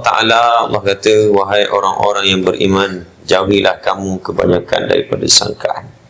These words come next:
Kerana kebanyakan daripada sangkaan itu membawa dosa dan maksiat kepada Allah Ta'ala. Dan janganlah kamu mencari-cari kesalahan orang lain. Dan jangan mengumpat di antara kamu dengan sebahagian yang lain.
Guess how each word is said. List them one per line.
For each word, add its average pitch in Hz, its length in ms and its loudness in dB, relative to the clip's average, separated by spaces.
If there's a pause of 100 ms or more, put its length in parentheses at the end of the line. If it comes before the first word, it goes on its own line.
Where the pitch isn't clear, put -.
(640)
Kerana - 240 0
kebanyakan 120 600 0 (120)
daripada 104 240 2
sangkaan - 600 0
itu 50 500 -2 (240)
membawa 104 760 2
dosa 101 420 4 (160)
dan 90 320 0
maksiat - 560 0
kepada - 400 -2
Allah 85 320 -2
Ta'ala. - 300 -4 (1300)
Dan 120 200 2
janganlah 127 480 2
kamu 120 440 2
mencari-cari 110 960 0
kesalahan 101 600 2
orang 92 280 0
lain. 90 220 0 (680)
Dan - 160 0
jangan 107 320 4
mengumpat 110 680 0
di - 120 -4
antara 95 480 0 (360)
kamu 107 440 0
dengan 90 160 0
sebahagian 90 560 2
yang 85 240 2
lain. - 160 -2